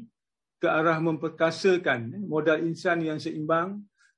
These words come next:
dan, eh, juga, eh, kita katakan seimbang, eh, dan berkualiti dari segi akademik dan sukan, eh. Itu sebabnya kalau kita dapat lihat, I-, eh, D P S I P T ini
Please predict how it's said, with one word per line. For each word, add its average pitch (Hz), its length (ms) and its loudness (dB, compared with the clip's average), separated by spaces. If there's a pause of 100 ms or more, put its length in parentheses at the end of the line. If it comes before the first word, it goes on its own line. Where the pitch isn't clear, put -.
dan, 147 320 2
eh, 147 160 0
juga, 165 320 2
eh, 147 800 -4
kita 143 160 -4
katakan 156 640 -2
seimbang, 175 800 2 (560)
eh, 147 240 -4
dan 160 400 2
berkualiti 170 800 -2
dari 165 160 2
segi 160 240 -4
akademik 160 400 -2
dan 147 160 -6
sukan, 127 300 -8 (100)
eh. 214 80 -4 (240)
Itu 240 160 -2
sebabnya 151 480 -2
kalau 151 160 -2
kita 151 240 -4
dapat 160 160 -4
lihat, 170 200 -4 (120)
I-, 156 160 -2
eh, 147 320 -4
D 175 240 -4
P 185 160 -2
S 165 160 -4
I 156 160 -6
P 165 160 -6
T - 80 -18 (240)
ini 190 160 -4